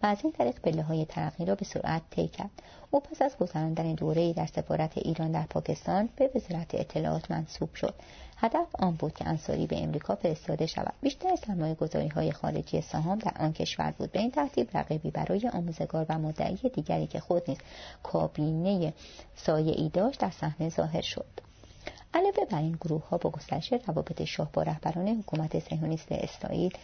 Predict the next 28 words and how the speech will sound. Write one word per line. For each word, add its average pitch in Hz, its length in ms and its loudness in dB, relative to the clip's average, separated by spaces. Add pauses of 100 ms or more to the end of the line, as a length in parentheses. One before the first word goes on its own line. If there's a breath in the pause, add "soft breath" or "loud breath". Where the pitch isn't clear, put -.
(280 loud breath)
یهودیان 190 480 2
و 311 80 6
بهادیان 156 560 -2 (280)
از 262 200 2 (240)
موقعیت 160 480 0
ویژه‌ای 175 520 0 (320 loud breath)
در 285 220 4
رژیم 175 380 2
برخوردار 156 560 2
شدند. - 280 -4 (1300 loud breath)
شاه - 460 -2
از 202 240 0
نخستین 160 440 0
سالهای 165 540 4
سلطنت 151 500 -4 (100)
از 277 140 2 (120)
حمایت 156 400 2
جامعهٔ 151 540 2
بهائیت 170 640 2 (100)
بهره‌مند 156 600 0
بود. - 300 -6
همواره 240 420 2
فردی 185 380 0
از 160 120 0
سران 156 300 -2
این 160 200 0
فرقه - 480 0 (360 loud breath)
در 262 180 4